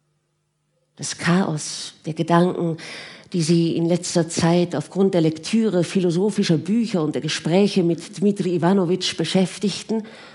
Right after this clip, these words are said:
schien sich langsam aufzulösen.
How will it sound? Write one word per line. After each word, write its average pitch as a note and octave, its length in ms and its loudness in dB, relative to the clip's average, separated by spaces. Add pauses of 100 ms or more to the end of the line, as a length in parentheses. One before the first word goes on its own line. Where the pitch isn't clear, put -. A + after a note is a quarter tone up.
(220)
schien B3 500 2
sich B3+ 280 -4
langsam G3 640 2
aufzulösen. D#3 1200 -6